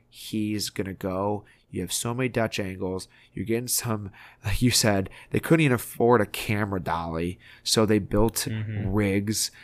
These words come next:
Speaker 1: You're getting shaky cam getting basically <laughs> created, uh, from that, and, um, you just get this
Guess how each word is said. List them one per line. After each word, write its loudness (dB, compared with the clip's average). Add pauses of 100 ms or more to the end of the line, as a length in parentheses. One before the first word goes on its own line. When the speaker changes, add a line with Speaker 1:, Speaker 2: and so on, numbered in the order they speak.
(140)
Speaker 1:
You're 4
getting 4
shaky 4
cam 0
getting 2
basically 4
<laughs> -
created, 0 (380)
uh, -2
from 2
that, -2 (420)
and, 0 (200)
um, -2 (480)
you 2
just 0
get 2
this 0